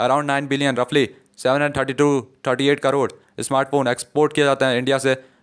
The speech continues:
between अप्रैल दो हज़ार बाईस and फरवरी this year। iPhone account करता है more than fifty percent of that data from the India Cellular and Electronics Associated दिखाता है।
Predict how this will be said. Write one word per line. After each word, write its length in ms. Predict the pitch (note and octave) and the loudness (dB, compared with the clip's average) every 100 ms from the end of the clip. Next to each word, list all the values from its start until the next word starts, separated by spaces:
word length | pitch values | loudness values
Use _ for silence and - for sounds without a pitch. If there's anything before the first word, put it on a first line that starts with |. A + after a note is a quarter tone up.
| - | -4
between 260 | C3 D3 A#2+ - _ _ - | 0 0 -2 -8 _ _ -4
अप्रैल 220 | C#3 C3+ | 0 0
दो 100 | C#3 | 2
हज़ार 140 | C3+ | 2
बाईस 340 | B2+ B2+ C#3 - - | 2 0 -2 -6 -6
and 100 | B2 | -2
फरवरी 360 | B2+ C3+ C3 - _ _ | 0 2 0 -4 _ _
this 180 | C3+ C3 | 0 2
year। 160 | C3+ G2+ - _ _ | 2 0 -4 _ _
iPhone 380 | A#2 C3+ D3+ D3 G#2 A#2+ | -2 -2 0 -2 -2 -4
account 320 | C3+ C#3+ D3+ | 0 -2 0
करता 200 | D3 D3 | 0 0
है 80 | C#3 | 0
more 160 | D3 | 0
than 140 | C#3+ C#3+ | 0 -2
fifty 180 | C3 C3+ | -2 0
percent 300 | C3+ C#3 C3+ | 0 0 0
of 120 | B2 | 0
that 180 | B2+ C3 - - | 0 -2 -12 -6
data 200 | A#2 C3 C#3 | -2 -2 0
from 180 | C3+ C3 | 0 0
the 100 | C3 B2+ | 0 0
India 200 | A#2+ C3 | -2 0
Cellular 320 | B2+ A#2+ B2 | 2 2 2
and 200 | C3 A#2+ | 0 0
Electronics 460 | B2+ B2+ C3 C3+ C3 | 0 0 0 0 0
Associated 440 | B2+ B2 C3 B2 | -2 0 -2 -2
दिखाता 380 | B2 A#2+ B2 C3 | -4 -2 -2 -2
है। 120 | G2 | -4